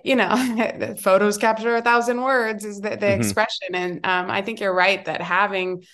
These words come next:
Speaker 1: both the stories behind the photos and the photos together is part of what's, what's awesome about, about the book.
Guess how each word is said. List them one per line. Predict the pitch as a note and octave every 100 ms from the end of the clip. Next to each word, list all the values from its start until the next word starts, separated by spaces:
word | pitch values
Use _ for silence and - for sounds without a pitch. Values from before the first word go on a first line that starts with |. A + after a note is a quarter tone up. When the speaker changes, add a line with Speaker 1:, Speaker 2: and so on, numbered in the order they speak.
| _ -
Speaker 1:
both | G3 F#3+
the | F#3
stories | - A#3 A#3+ A#3+ A3
behind | G#3+ A#3+ A#3+
the | A3+
photos | G#3+ G3 F#3+ F#3+
and | F#3
the | F#3
photos | F#3 F3+ F3
together | F3 E3+ E3+ F3 E3+ E3
is | - E3+
part | - E3+
of | E3+
what's, | E3 D#3+ - -
what's | F3+ F3
awesome | F3 F3 F3+ E3
about, | D#3 D#3 -
about | F3+ E3+ F3
the | F3+
book. | A#3+ D#4+ D#4+